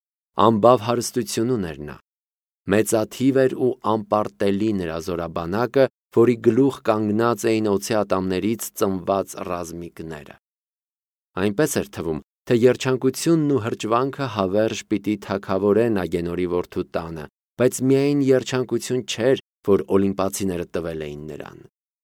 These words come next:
Կադմոսին վիճակվեց բազում վշտեր ճաշակել։ Դուստրերը՝ Սեմելեն և Ինոն, զոհվեցին հոր աչքերի առաջ։ Իրավ է, մահից հետո նրանք ընդունվեցին օլիմպացի աստվածների կաճառի մեջ, բայց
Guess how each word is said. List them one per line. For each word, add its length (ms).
Կադմոսին 680
վիճակվեց 720
բազում 440
վշտեր 500
ճաշակել։ 680
Դուստրերը՝ 680
Սեմելեն 640
և 280
Ինոն, 440
զոհվեցին 840
հոր 240
աչքերի 520
առաջ։ 420
Իրավ 380
է, 80
մահից 340
հետո 240
նրանք 320
ընդունվեցին 640
օլիմպացի 540
աստվածների 760
կաճառի 540
մեջ, 420
բայց 320